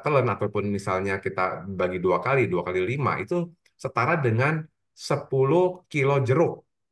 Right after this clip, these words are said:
Bapak Ibu bayangkan, untuk asam, asam folatnya. Kalau, eh, untuk mineral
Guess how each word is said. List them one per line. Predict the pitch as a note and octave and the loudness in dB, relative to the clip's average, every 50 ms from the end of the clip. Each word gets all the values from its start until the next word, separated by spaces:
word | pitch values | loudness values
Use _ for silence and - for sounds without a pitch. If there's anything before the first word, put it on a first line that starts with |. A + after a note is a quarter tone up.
| _ _ | _ _
Bapak | - E2+ E2+ - F2+ F2+ | -8 -8 -6 -4 -4 -2
Ibu | F2 F#2 F2+ | 0 0 0
bayangkan, | E2+ E2 E2 E2 D#2+ D#2 D2+ D2 C#2+ C2 | 0 -2 -2 -2 -4 -4 -6 -8 -8 -8
untuk | - F#2 F#2 F#2 C3 C3 C3 - - - | -8 -8 -2 0 0 0 0 -2 -8 -8
asam, | - G2+ G2 G2+ | -6 -6 -6 -6
asam | - - G#2 - G#2 F#2 F#2 | -6 -6 -4 -4 -4 -4 -4
folatnya. | - - F#2 F#2 F#2 F#2 - - - E2+ D2 C2+ - _ _ _ _ | -4 -2 -2 0 0 -2 -2 -4 -8 -8 -8 -10 -14 _ _ _ _
Kalau, | _ - B2 C3+ D#3+ F#3 F#3 - - - | _ 0 2 4 4 4 2 2 0 -2
eh, | A#2+ B2+ B2 B2 B2+ B2 B2 B2 A#2+ A#2 - _ - - _ _ - A#2+ | 0 0 2 2 2 0 0 -2 -4 -8 -12 _ -20 -20 _ _ -2 0
untuk | B2 B2 A#2+ A#2 B2 C3 B2 A#2+ A#2+ - - | 0 0 0 2 2 2 2 2 0 -4 -4
mineral | A#2+ A#2 A#2 A#2+ A#2 A#2+ A#2+ | 0 0 2 2 2 2 2